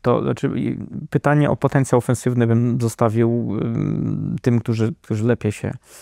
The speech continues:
e, ym, orientują. Y, wydaje mi się, że generał Syrski ma takie zapędy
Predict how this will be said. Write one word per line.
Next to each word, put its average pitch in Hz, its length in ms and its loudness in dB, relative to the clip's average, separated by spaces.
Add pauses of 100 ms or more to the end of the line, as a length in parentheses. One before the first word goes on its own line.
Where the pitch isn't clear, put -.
(220)
e, 107 240 -2
ym, 113 240 0
orientują. 113 640 2 (360)
Y, 117 640 0 (160)
wydaje 135 520 2
mi 156 100 4
się, - 140 -2
że 143 120 2
generał 135 360 4
Syrski - 480 -4
ma 135 300 4
takie - 260 -2
zapędy 107 600 0